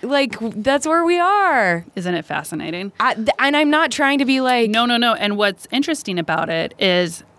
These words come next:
Speaker 2: the people who were on that show, there was a great interview with them. They're like, "Do you feel like you helped Donald Trump get elected?" And they're like, "Literally, that show,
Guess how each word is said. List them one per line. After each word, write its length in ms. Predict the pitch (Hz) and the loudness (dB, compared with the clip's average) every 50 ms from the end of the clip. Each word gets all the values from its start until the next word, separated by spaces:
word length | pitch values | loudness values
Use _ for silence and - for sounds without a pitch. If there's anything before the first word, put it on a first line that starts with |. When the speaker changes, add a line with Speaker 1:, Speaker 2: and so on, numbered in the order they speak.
| _ - - | _ -8 -4
Speaker 2:
the 80 | 202 - | -4 -4
people 360 | - - 220 - - 247 220 | -2 -2 0 2 4 2 4
who 120 | 208 220 | 4 2
were 160 | 196 185 170 - | 2 2 0 -2
on 260 | - 156 165 180 196 | -2 0 0 0 2
that 180 | 202 202 202 190 | 2 2 2 2
show, 460 | - - - 160 160 151 135 123 123 | 0 -4 -2 0 0 2 2 0 -2
there 180 | 180 165 170 165 | -2 -2 -2 -2
was 160 | 165 - - | -2 -4 -4
a 80 | 160 156 | -6 -6
great 300 | - - 180 190 196 - | -2 -2 0 0 -2 -2
interview 380 | - 196 185 185 170 165 165 160 | -4 -4 -4 -4 -4 -4 -4 -6
with 140 | 160 - | -6 -6
them. 260 | - - 165 170 165 175 | -4 -2 0 0 0 0
They're 260 | - 170 165 160 160 | 0 0 2 2 2
like, 400 | - - - - - - - - - - - - - _ _ _ _ _ _ _ _ _ _ _ _ _ _ _ _ _ _ | 2 0 -2 -4 -6 -8 -14 -20 -20 -20 -20 -20 -20 _ _ _ _ _ _ _ _ _ _ _ _ _ _ _ _ _ _
"Do 100 | - 185 | -4 -2
you 240 | 190 185 196 208 220 | 0 0 2 2 0
feel 260 | 202 - - 202 185 | 0 2 2 4 4
like 220 | 180 170 160 147 - | 4 4 2 0 -4
you 80 | 165 | -6
helped 240 | 160 165 - - - | -6 -4 -6 -6 -4
Donald 260 | - - - - - | -4 -4 -4 -6 -8
Trump 300 | - - - - - - | -10 -10 -10 -10 -10 -10
get 160 | - - - - | -8 -6 -6 -6
elected?" 540 | - - - - - - - - - 170 - - - - - - | -4 -6 -6 -8 -8 -12 -12 -12 -12 -12 -14 -18 -20 -18 -8 -4
And 140 | 202 202 | 0 2
they're 120 | 202 196 185 | 2 4 2
like, 160 | 175 165 - 175 - - | 2 0 -4 -8 -14 -14
"Literally, 720 | - 175 165 170 185 190 214 226 233 247 262 277 285 294 - - - - - - _ _ _ _ - - - - 196 | -12 -10 -4 -2 -2 0 0 0 -2 -2 -2 -4 -4 -6 -8 -14 -20 -20 -20 -20 _ _ _ _ -20 -20 -18 -14 -10
that 340 | 175 185 185 185 233 - | -6 -4 -2 -2 -2 -4
show, 540 | - - - - - 180 170 175 185 220 - | -6 -8 -6 -4 -4 -2 -2 0 -2 -2 -6